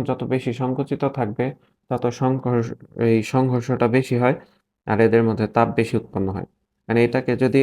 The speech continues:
আয়তন প্রসারিত করি, আয়তন এতটুকু প্রসারিত করলাম, তখন অণুগুলোর মধ্যবর্তী দূরত্ব বেড়ে যায়। দূরত্ব বেড়ে গেলে তাদের মধ্যে সংঘর্ষ কম হয়, সংঘর্ষ কম হলে তাপ কম উৎপন্ন হয়, অর্থাৎ সিস্টেমটা কিছুটা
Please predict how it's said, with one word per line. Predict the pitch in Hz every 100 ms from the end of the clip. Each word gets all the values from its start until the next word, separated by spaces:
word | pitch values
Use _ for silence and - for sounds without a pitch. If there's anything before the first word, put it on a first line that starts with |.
| 127
আয়তন | 127 131 131 139 135
প্রসারিত | 135 135 127 110 107
করি, | 107 104 98 127 143 _ _ _ _ _ _ _ _ _ _ -
আয়তন | 113 117 120
এতটুকু | 120 123 110 113
প্রসারিত | 123 127 113 101
করলাম, | 107 104 95 95 - _ _
তখন | 123 123 127
অণুগুলোর | 135 139 123 117
মধ্যবর্তী | 113 117 117 113 113 117
দূরত্ব | 117 127 - 123
বেড়ে | 123 107
যায়। | - - - _ _ _ _ _ _ _
দূরত্ব | 110 120 127 131
বেড়ে | 131 120
গেলে | 117 120
তাদের | 120 113 113
মধ্যে | 113 110 113
সংঘর্ষ | 120 117 113 -
কম | 113 123 123
হয়, | 117 110 117 - _ _ _ _ -
সংঘর্ষ | 117 113 113
কম | 113 120 117
হলে | 113 113
তাপ | 113 113
কম | - 117
উৎপন্ন | 117 117 117 107
হয়, | 98
অর্থাৎ | - 104
সিস্টেমটা | - 113 117 113 113
কিছুটা | 113 113 110